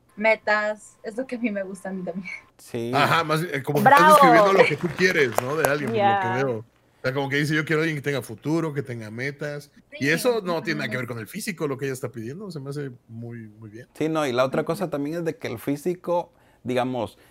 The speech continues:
Speaker 2: pueden verse muy bien y lo que sea, pero bueno, después de que tienen hijos o, bueno, ya tiempo de estar, eh, o se casan y todo eso, el físico va cambiando, o sea,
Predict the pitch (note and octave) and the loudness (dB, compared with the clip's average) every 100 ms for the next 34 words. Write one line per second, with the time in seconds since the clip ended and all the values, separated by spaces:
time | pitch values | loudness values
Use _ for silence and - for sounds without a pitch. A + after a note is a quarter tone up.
0 | _ _ _ - D#3 E3+ D#3 D3 D3+ C#3+ | _ _ _ -4 -2 0 -2 -2 -4 -4
1 | C3 C3 C3+ C#3 C3 A#2+ G#2+ - B2+ C3+ | -4 -2 -2 -2 -4 -6 -6 -4 -4 -4
2 | - F#2 G2 F#2+ D2 - G#2 G#2 - D3+ | -6 -6 -4 -6 -8 -10 -8 -6 -4 -4
3 | F3+ D3+ - C#3+ C#3+ C3+ A#2+ C3 B2+ C#3+ | -2 -4 -2 -2 -2 -6 -6 -6 -4 -4
4 | D3+ D3+ - G2+ G2+ G2 F#2+ G#2+ A2+ A2 | -4 -6 -10 -8 -6 -6 -6 -6 -4 -4
5 | A2 A2+ B2 B2+ A#2+ A2+ A#2+ A2+ A2+ G#2 | -6 -6 -6 -4 -4 -4 -6 -4 -6 -8
6 | _ _ D#2 D2+ C#2 - - - - A2+ | _ _ -18 -16 -16 -14 -16 -6 -4 -4
7 | - G#2+ G2+ G2 G2+ G#2+ A2+ A2+ - _ | -8 -14 -14 -4 -4 -2 -6 -10 -12 _
8 | _ - A2 D#3 F3 D#3 C#3+ - A#2+ C3+ | _ -6 -2 -2 0 2 0 -2 -2 -2
9 | D3 G2 F#2+ - A2 G2+ | -2 -6 -8 -6 -6 -6